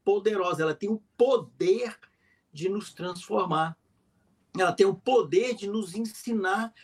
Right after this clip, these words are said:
coisas que nós não sabíamos. Ela, essa palavra é muito poderosa, nós precisamos nos encher dessa palavra, deixar que ela habite em nós,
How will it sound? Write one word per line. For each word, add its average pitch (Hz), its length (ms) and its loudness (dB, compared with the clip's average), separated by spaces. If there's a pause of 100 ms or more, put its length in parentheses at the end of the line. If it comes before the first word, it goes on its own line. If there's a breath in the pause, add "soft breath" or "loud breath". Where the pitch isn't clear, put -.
(220 soft breath)
coisas 226 500 2
que - 140 -10
nós 208 320 -4
não 220 160 -4
sabíamos. 214 880 -6 (520 soft breath)
Ela, 196 280 -2
essa 190 200 -4
palavra 196 440 0
é - 20 2
muito 220 500 0
poderosa, 175 460 0
nós 185 100 -2
precisamos 202 400 -2
nos 202 240 -2
encher 269 800 0
dessa 185 260 -10
palavra, 127 480 -12 (440 soft breath)
deixar 220 260 -2
que 226 100 -2
ela 226 220 4
habite 208 760 -4
em 165 60 -10
nós, 143 420 -6